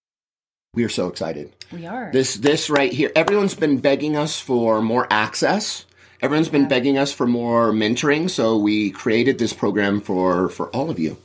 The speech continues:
Speaker 2: Yeah.
Speaker 1: Which is super,
Speaker 2: We,
Speaker 1: super,
Speaker 2: we heard
Speaker 1: super
Speaker 2: you.
Speaker 1: important. We heard you.
Speaker 2: And we
Speaker 1: So,
Speaker 2: implemented.
Speaker 1: tonight, as we talk about three things to become mentally tough and focused on achieving success,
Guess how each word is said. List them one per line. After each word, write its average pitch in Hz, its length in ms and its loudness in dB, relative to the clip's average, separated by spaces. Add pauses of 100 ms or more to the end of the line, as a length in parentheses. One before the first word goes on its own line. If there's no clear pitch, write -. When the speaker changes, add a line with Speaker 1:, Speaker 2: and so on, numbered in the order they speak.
Speaker 2:
Yeah. 320 260 -2 (200)
Speaker 1:
Which - 140 -4
is 113 120 0
super, - 240 0
Speaker 2:
We, 98 60 0
Speaker 1:
super, 104 240 0
Speaker 2:
we 101 60 2
heard - 200 2
Speaker 1:
super 85 80 -2
Speaker 2:
you. 95 60 2
Speaker 1:
important. 82 320 -2
We 92 80 -2
heard 123 260 0
you. 92 220 -4
Speaker 2:
And 165 80 -8
we 170 80 -8
Speaker 1:
So, 302 140 4
Speaker 2:
implemented. 151 480 -4 (300)
Speaker 1:
tonight, 107 640 2 (120)
as 113 160 -6
we 110 80 -2
talk 110 300 -4
about 92 400 0 (340)
three 151 360 2
things 143 480 2
to 117 80 -8
become 113 400 -2
mentally 117 380 2
tough 101 360 0
and 104 140 -2
focused 107 360 -2
on 107 100 -2
achieving 95 380 0
success, - 560 -2